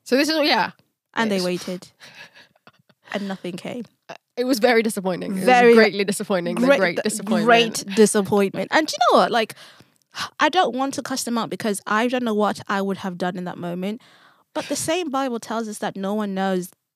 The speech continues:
Speaker 2: you know,
Speaker 1: No one knows the
Speaker 2: the,
Speaker 1: hour,
Speaker 2: the
Speaker 1: not even
Speaker 2: hour.
Speaker 1: the angels.
Speaker 2: Hmm. So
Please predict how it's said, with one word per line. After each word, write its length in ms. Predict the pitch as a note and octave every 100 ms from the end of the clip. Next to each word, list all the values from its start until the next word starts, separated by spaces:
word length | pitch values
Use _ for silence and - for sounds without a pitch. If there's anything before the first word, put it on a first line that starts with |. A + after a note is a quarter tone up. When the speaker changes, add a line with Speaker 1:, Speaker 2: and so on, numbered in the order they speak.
| -
Speaker 2:
you 120 | G#3
know, 60 |
Speaker 1:
No 140 | B3 D4+
one 120 | D#4+
knows 180 | D#4+ A#3+
the 80 | A#3+
Speaker 2:
the, 80 |
Speaker 1:
hour, 280 | A#3 B3+ G#3+
Speaker 2:
the 60 | G3+
Speaker 1:
not 180 | B3 A3+
even 120 | A#3+
Speaker 2:
hour. 40 | A#3
Speaker 1:
the 60 |
angels. 540 | G3+ B3 A3+ F3 - G4+
Speaker 2:
Hmm. 300 | C4+ G3 F#3 - _ _ _
So 520 | - C4+ B3+ A#3 A#3